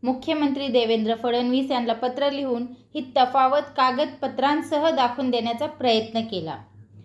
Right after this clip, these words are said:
या पार्श्वभूमीवर रेरा कायद्यानुसार घर विक्री करताना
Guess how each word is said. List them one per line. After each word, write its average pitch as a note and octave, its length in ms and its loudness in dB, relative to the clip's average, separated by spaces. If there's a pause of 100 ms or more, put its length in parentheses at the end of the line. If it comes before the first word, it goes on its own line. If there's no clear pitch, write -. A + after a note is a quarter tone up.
(400)
या D#4 160 4
पार्श्वभूमीवर C#4 920 2 (460)
रेरा B3 420 4
कायद्यानुसार C4+ 800 0
घर C4+ 300 -2
विक्री D#4 340 -4
करताना A3+ 580 -2